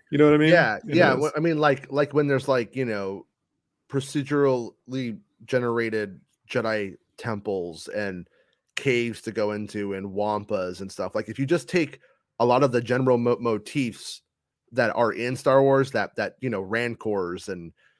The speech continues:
Speaker 2: krayt dragons and just weird stuff
Speaker 1: Yep.
Speaker 2: like that. And, and if you're, if they're able to make it where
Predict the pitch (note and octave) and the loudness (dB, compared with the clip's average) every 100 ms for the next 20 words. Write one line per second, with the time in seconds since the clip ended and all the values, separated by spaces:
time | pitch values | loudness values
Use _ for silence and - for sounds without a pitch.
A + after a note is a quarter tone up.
0 | _ _ _ - C3 A#2+ A#2+ A#2 A#2 A2 | _ _ _ 0 0 0 2 2 2 -2
1 | G#2 G2+ G#2+ A2 - - A#2+ C3 B2+ A#2+ | -6 -8 -8 -8 -8 -10 -4 0 0 -2
2 | - A#2+ D#3+ A2 G2+ A2+ A#2+ G2+ - - | 0 4 4 2 -4 0 2 2 -2 -6
3 | B2 B2 A#2+ A#2+ - A#2 G2 A#2+ A#2 - | -6 -4 -4 -6 -4 -4 -4 -6 -6 -2
4 | D3+ E3 E3 - B2+ C#3 E3 D#3+ A#2 A#2+ | 0 0 0 -2 -2 0 0 0 2 2
5 | A2+ G2+ | 2 0